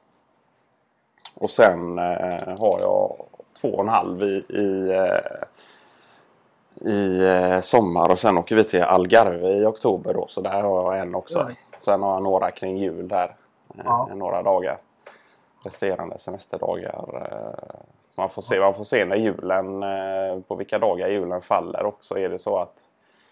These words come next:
Speaker 1: julafton är på en måndag så, eh, har du i princip långledigt där då, så då kan du spara semesterdagar på ett annat sätt än om julafton skulle vara på en lördag då. Men, eh,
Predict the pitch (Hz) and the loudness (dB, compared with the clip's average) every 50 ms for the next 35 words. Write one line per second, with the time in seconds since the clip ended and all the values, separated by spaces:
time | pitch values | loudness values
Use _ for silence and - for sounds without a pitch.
0 | _ _ _ _ _ _ _ 113 113 92 87 87 87 - - 92 90 87 90 - | _ _ _ _ _ _ _ -4 -4 -2 -2 -2 -2 -2 -6 -8 -8 -8 -6 -6
1 | 101 95 98 104 98 87 85 85 85 - - - - - - - 90 87 - - | -6 -6 -4 -4 -4 -6 -8 -10 -12 -10 -10 -10 -10 -12 -14 -12 -10 -10 -10 -10
2 | - - - - - 50 50 - - - 50 - - _ _ _ _ _ _ _ | -12 -12 -12 -12 -14 -14 -14 -14 -16 -16 -18 -20 -20 _ _ _ _ _ _ _
3 | _ _ 107 107 95 85 - 92 90 - - 95 95 113 104 92 - - 104 101 | _ _ -8 -6 -6 -6 -6 -10 -10 -10 -10 -10 -6 -6 -6 -6 -4 -4 -4 -4
4 | 92 87 85 - - - - 95 - 104 98 87 98 98 90 90 - - 87 90 | -4 -8 -10 -12 -10 -10 -12 -4 -2 0 0 0 0 -2 -6 -6 -8 -10 -10 -10
5 | 87 - - 92 92 98 98 _ - 107 98 87 87 85 87 - 90 - - 104 | -10 -12 -12 -12 -10 -12 -8 _ -2 0 0 0 -2 -2 -4 -4 -6 -6 -6 -8
6 | 104 110 110 - _ - 87 87 87 87 90 90 87 - 90 87 87 90 87 - | -10 -10 -10 -10 _ -6 -4 -4 -4 -2 -4 -4 -6 -6 -8 -6 -4 -4 -6 -6
7 | - - - - 87 - - _ - 90 90 90 90 92 92 92 82 - - - | -8 -10 -8 -8 -8 -8 -8 _ -8 -6 -6 -8 -8 -8 -8 -8 -8 -10 -12 -12
8 | _ - - - - - - 87 85 - - - _ - 90 90 92 92 87 90 | _ -14 -16 -14 -14 -12 -10 -10 -10 -10 -12 -10 _ -6 -6 -4 -2 -2 -2 -2
9 | 92 95 92 - 110 101 - _ _ - - - - - - - - - - - | -2 -4 -4 -4 -6 -10 -14 _ _ -20 -20 -20 -20 -18 -16 -14 -12 -12 -12 -14
10 | - - - _ _ - - - _ _ _ - - 90 90 90 87 87 87 87 | -18 -20 -20 _ _ -20 -20 -20 _ _ _ -16 -12 -10 -10 -10 -10 -12 -14 -14
11 | 87 87 85 85 85 82 85 | -14 -14 -16 -16 -16 -18 -20